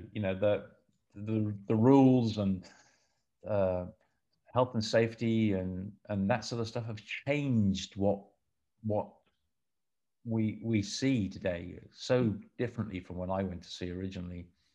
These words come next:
Uh, and I don't want to sound like the dinosaur, as you put it earlier on. I mean, you know, we've, we've, I've, I've grown with it. I, I've changed my way I think about, uh, ab-, about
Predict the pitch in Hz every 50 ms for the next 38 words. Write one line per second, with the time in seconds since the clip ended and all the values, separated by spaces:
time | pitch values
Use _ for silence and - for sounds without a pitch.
0 | _ _ _ _ _ - - 123 - - 143 170 175 190 202 170 127 113 - -
1 | - 113 98 104 101 95 87 87 - - 85 87 82 85 85 82 85 - - 87
2 | 85 87 85 82 85 76 - _ _ _ 90 80 90 - - 92 90 92 90 90
3 | 90 95 101 104 101 104 107 104 104 101 - - - - - - _ _ - 131
4 | 113 110 117 131 123 110 - - - _ - 123 131 127 - - - - 139 135
5 | - - - 131 123 - - 110 107 107 104 120 151 135 101 87 78 - - -
6 | 104 104 92 - 107 98 - - - 107 101 101 104 107 107 104 - - 98 101
7 | 101 98 101 101 101 98 95 98 95 - 110 104 101 101 95 - 98 101 101 98
8 | - _ - _ _ _ _ _ _ _ - 104 101 - - - 101 98 95 -
9 | _ _ 98 92 - 104 101 104 -